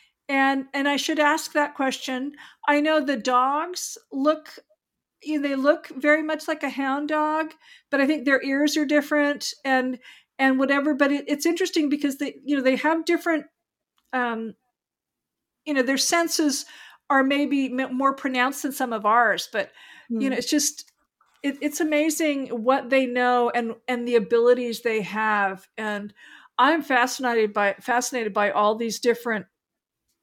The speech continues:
Speaker 1: um, species. And, and there's one that's been our ally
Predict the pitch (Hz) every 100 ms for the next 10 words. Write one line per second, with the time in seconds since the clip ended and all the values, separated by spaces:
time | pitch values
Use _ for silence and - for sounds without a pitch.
0 | - 196 185 190 185 - _ - - -
1 | 269 269 262 247 226 254 233 233 247 262
2 | 262 - 285 302 311 294 269 - 277 277
3 | 262 220 240 262 240 220 220